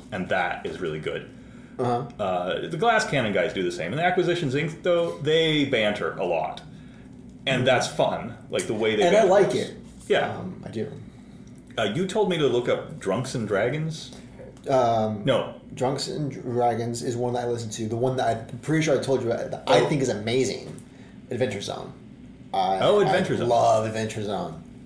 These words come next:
Speaker 1: Uh, and then, uh, D and D U I is another one I've heard of. I think
Speaker 2: Hmm.
Speaker 1: Lynn told me about that. I
Speaker 2: I
Speaker 1: lis-,
Speaker 2: haven't heard of that one.
Speaker 1: I listened to one episode of Drunks and Dragons, one episode of D and D U I, and they didn't, they didn't hook me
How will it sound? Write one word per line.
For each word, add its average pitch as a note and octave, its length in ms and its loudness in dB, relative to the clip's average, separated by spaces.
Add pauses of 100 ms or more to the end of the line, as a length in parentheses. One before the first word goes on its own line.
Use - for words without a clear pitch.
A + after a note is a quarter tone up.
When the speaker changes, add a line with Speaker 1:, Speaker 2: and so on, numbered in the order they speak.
(460)
Speaker 1:
Uh, G#2+ 360 4
and A#2+ 180 0
then, A#2+ 360 -2
uh, G2 680 4
D B2 140 -2
and B2 100 0
D A#2+ 80 -4
U G#2+ 280 2
I F#2+ 260 4
is D#2+ 120 -2
another E2+ 240 -2
one E2 120 -2
I've D#2+ 140 -4
heard D#2+ 220 -4
of. - 300 -4 (380)
I - 40 -6
think D#2+ 120 0
Speaker 2:
Hmm. F#2 80 2
Speaker 1:
Lynn F#2+ 320 0
told F2 180 -2
me F2 100 -2
about E2+ 260 0
that. F#2 160 2
I - 20 0
Speaker 2:
I F#2 40 0
Speaker 1:
lis-, F2+ 120 0
Speaker 2:
haven't B2+ 160 0
heard C3 80 2
of B2+ 60 2
that A#2 140 -2
one. A#2 120 -4
Speaker 1:
I C3 60 6
listened C#3 260 4
to A2+ 40 2
one A#2 160 4
episode C3 380 2
of - 60 -2
Drunks G2 220 0
and F#2 80 -4
Dragons, F2 320 2
one F#2 180 0
episode F2+ 340 -2
of F2 80 -2
D F2 140 -6
and E2+ 80 -6
D E2+ 80 -6
U E2 160 -2
I, D#2+ 220 0 (520)
and E2+ 720 -2
they F2+ 100 0
didn't, G#2+ 380 -2
they A2+ 80 2
didn't C#3+ 160 2
hook A#2+ 180 0
me F2 100 -8